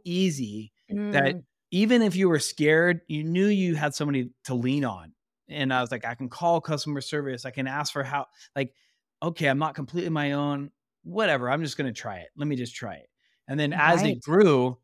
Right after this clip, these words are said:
Speaker 1: I just kept diving more and more into Airbnb. At first, lack of education, I guess. I thought that was the only way you did it. I had no other
Speaker 2: Right,
Speaker 1: idea.
Speaker 2: right.
Speaker 1: Didn't even know anything else existed.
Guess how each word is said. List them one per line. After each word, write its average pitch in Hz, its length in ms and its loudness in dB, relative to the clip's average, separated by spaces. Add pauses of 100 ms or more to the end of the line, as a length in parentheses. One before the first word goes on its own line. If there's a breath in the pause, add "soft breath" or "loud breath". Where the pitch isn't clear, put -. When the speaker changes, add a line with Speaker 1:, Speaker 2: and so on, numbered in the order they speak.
(260)
Speaker 1:
I 123 180 -6 (360)
just 123 180 -8
kept 151 240 -2
diving 151 420 0
more 143 280 0
and 147 100 0
more 143 280 0
into - 340 -8
Airbnb. 139 460 -4
At 127 120 -2
first, 180 280 -2 (400)
lack 135 280 -2
of 147 80 0
education, 143 540 0
I 127 60 -2
guess. 135 300 -4 (180)
I 139 100 -6
thought 214 140 0
that 185 120 2
was 143 120 0
the 147 80 2
only 156 280 0
way 131 380 -2
you 120 120 -4
did 131 220 0
it. 85 140 -12 (120)
I 123 60 -4
had 139 180 0
no 139 200 2
other 180 200 6
Speaker 2:
Right, - 180 0
Speaker 1:
idea. 135 240 -4
Speaker 2:
right. 208 520 0
Speaker 1:
Didn't 156 140 0
even 147 180 0
know 151 280 6
anything 135 400 -4
else 127 220 -8
existed. 120 580 -6